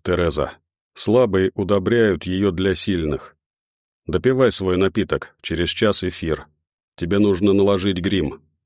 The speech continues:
Синяки под глазами все еще видны". Он развернулся и ушел в дом, стуча каблуками по мрамору.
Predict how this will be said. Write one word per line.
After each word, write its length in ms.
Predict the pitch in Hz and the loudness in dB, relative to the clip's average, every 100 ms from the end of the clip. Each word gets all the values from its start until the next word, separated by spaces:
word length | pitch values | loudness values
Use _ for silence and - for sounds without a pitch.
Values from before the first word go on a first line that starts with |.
| - | -12
Синяки 440 | - 95 98 120 | -4 0 0 0
под 180 | 101 80 | -2 -2
глазами 540 | 90 92 87 113 85 | 0 0 2 2 2
все 200 | 73 - | 0 -2
еще 300 | 87 85 92 | -2 -2 -2
видны". 600 | 85 92 80 85 73 - _ _ _ _ _ _ _ _ _ _ _ _ | -2 -2 -2 -4 -4 -6 _ _ _ _ _ _ _ _ _ _ _ _
Он 180 | 87 95 | 0 2
развернулся 800 | 113 104 120 135 147 156 139 135 | 2 2 2 2 4 2 2 0
и 180 | 123 110 | 2 2
ушел 440 | 104 98 135 117 | 0 0 2 2
в 120 | 78 | 0
дом, 340 | 85 135 123 - | 2 2 2 -2
стуча 460 | - - 95 - 139 | -6 -4 -2 0 0
каблуками 640 | 104 87 90 82 113 107 | 0 0 -2 0 2 4
по 200 | 95 98 | 2 0
мрамору. 640 | 92 90 87 80 76 69 - | 0 2 2 0 -2 -6 -10